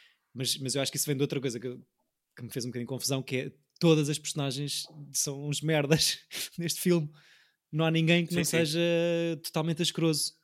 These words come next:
Speaker 1: incluindo o gajo que ela come, o Joel, é só um observador passivo do, daquele caos todo e um facilitador. Ah, mesmo a personagem do Tim Blake Nelson, do co-,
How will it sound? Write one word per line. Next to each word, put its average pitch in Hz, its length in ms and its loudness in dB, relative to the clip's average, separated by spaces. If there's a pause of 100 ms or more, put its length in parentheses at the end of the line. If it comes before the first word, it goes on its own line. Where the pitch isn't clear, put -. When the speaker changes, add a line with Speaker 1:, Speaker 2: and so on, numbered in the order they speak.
(460)
Speaker 1:
incluindo 151 540 0
o 135 40 0
gajo 143 220 2
que 156 60 -4
ela 143 120 -2
come, 143 300 0
o 127 100 -4
Joel, 139 520 -2 (560)
é 139 120 -6
só - 160 2
um 156 80 2
observador 151 500 -2
passivo 143 680 0
do, 131 160 -10 (140)
daquele 135 360 -6
caos 131 360 -4
todo 123 440 -6
e 120 120 -8
um 120 60 -8
facilitador. 127 840 -6 (840)
Ah, 120 840 -8
mesmo 135 280 -2
a 139 40 0
personagem 143 440 0
do 147 160 0
Tim 147 220 0
Blake 143 300 0
Nelson, 131 680 -2
do 120 140 -6
co-, 127 180 -6